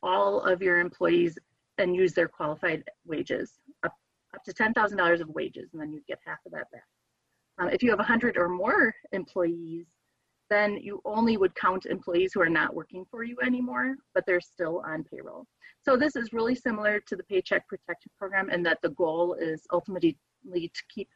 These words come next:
people on payroll. Uh, and then you, you would get refunded for that quarter and the next quarter at least. And if you continue to be eligible, you'll, you can get credits all the way through the end of twenty twenty.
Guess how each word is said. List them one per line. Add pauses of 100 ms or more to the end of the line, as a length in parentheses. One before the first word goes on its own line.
(140)
people
on
payroll. (1300)
Uh, (100)
and
then
you,
you
would
get (640)
refunded
for
that
quarter
and
the
next
quarter
at
least. (320)
And
if
you
continue
to
be
eligible,
you'll, (200)
you
can
get
credits (100)
all
the
way
through
the
end
of
twenty (120)
twenty.